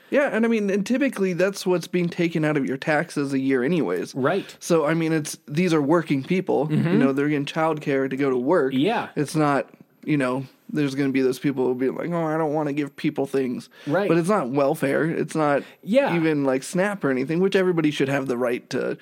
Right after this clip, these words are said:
Speaker 1: a roof over
Speaker 2: Absolutely.
Speaker 1: their head and food in their stomach.
Speaker 2: Yes.
Speaker 1: But, I mean, these are working people. Their money is being taken out of their paycheck anyways.
Speaker 2: Yeah.
Speaker 1: I mean, finally it's being used to help them.
Speaker 2: Right. For good purposes.
Speaker 1: Right.
Speaker 2: Instead of just being wasted.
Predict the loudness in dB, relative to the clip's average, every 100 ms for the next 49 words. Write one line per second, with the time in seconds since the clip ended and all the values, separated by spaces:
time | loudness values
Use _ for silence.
0 | -14 -14 -2 2 4 4 2 2 2 2
1 | 2 2 2 -2 0 0 0 -2 -2 0
2 | 2 0 -4 -10 -18 -20 -18 0 2 4
3 | 0 -6 -20 -16 -2 2 2 2 2 2
4 | 2 2 0 -2 -2 0 0 0 -4 -8
5 | -2 -2 -2 -14 _ -8 -2 0 0 0
6 | 0 0 0 0 0 0 0 -2 -2 -2
7 | -2 -2 -2 -2 -2 -4 -8 _ -6 -2
8 | -2 -2 -4 -4 -2 -4 -10 -20 -20 -20
9 | _ _ _ 0 2 2 0 2 2 2
10 | 2 0 -2 -4 -4 0 -2 0 -2 -4
11 | -6 -2 0 0 -2 -6 -14 _ -6 -4
12 | -4 -4 -4 -2 -4 -2 -4 -6 -4 -2
13 | -2 -4 -6 -4 -4 -4 -6 -6 -4 -2
14 | -2 -2 -4 -6 -12